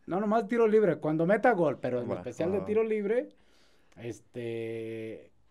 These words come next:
Speaker 1: usted viene aquí, "Eh, pinche Ramón, ya abriste el hocico, ahora cumples".
Speaker 2: <laughs>
Speaker 1: Y, y, güey, claro que vamos a cumplir dando ya sea balones, playeras, algo, algo les vamos
Speaker 2: Es
Speaker 1: a dar a la
Speaker 2: más,
Speaker 1: gente.
Speaker 2: si mete un,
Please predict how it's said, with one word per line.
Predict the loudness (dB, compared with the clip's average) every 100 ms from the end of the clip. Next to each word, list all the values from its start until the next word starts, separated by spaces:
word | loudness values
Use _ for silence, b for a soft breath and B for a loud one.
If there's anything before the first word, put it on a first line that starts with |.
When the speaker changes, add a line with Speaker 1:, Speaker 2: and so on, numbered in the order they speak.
| _
Speaker 1:
usted | -10 -10 -4
viene | 2 2 4 0
aquí, | 0 0
"Eh, | 2 2
pinche | -2 -12 -8
Ramón, | -4 -4 -4 -4 -2
ya | -2 -2 -4 -2 -2
abriste | -2 -4 -4
el |
hocico, | -2 -4 -2 2
ahora | 2
cumples". | 2 0 0 -2 -4
Speaker 2:
<laughs> | -6 -10 -10 -8 -6
Speaker 1:
Y, | -4
y, | -4 -4 -4
güey, | -4 -6 -8
claro | -6 -2 0 0
que |
vamos | -2 -2
a | -4
cumplir | -6 -2 0 2
dando | 0 -2 -2
ya | -2
sea | -4 -4
balones, | -2 0 2 2 2 0 -4
playeras, | -4 -6 0 2 4 4 4 2 -2 b b b b b _
algo, | -4 0 2 4
algo | 6 6
les | 4
vamos | 4 4 4
Speaker 2:
Es |
Speaker 1:
a | 6
dar |
a | 6
la |
Speaker 2:
más, | 4
Speaker 1:
gente. | 2 -6 -10
Speaker 2:
si | -8 -2 0 0 0 0 -2 -2
mete | -2 -4 -6
un, | -10